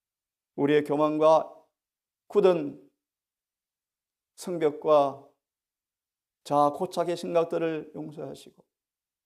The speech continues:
늘 온유와 겸손으로 이 공간을 배움으로 주님 추수하러 오실 때 우리 마음의 정원에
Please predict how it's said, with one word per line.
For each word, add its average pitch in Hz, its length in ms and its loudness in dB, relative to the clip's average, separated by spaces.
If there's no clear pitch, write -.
늘 196 160 10
온유와 196 420 10
겸손으로 175 920 0
이 180 80 -4
공간을 156 460 -2
배움으로 131 580 -12
주님 135 500 -6
추수하러 135 420 -6
오실 123 400 -10
때 123 240 -14
우리 143 220 0
마음의 131 360 2
정원에 123 720 -8